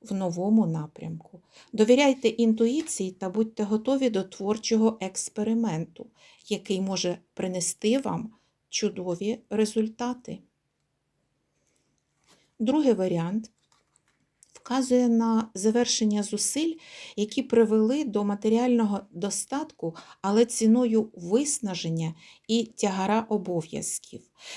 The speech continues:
Для досягнення фінансової стабільності, яка є настільки обтяжливою, що може призвести до емоційного або фізичного вигорання. На створення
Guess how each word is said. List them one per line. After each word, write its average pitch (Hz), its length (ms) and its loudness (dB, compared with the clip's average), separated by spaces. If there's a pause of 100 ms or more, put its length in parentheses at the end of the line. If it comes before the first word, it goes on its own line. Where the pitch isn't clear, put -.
Для 220 160 6
досягнення 254 720 4
фінансової 226 760 4
стабільності, 226 960 0
яка 208 340 0
є 220 160 4
настільки 233 600 0
обтяжливою, 170 1000 -6 (300)
що - 200 2
може 240 260 4
призвести 226 800 0
до 190 380 2 (300)
емоційного 208 880 -2 (360)
або 208 400 2 (100)
фізичного 196 880 -4
вигорання. 185 800 -4 (580)
На 233 140 4
створення 254 640 4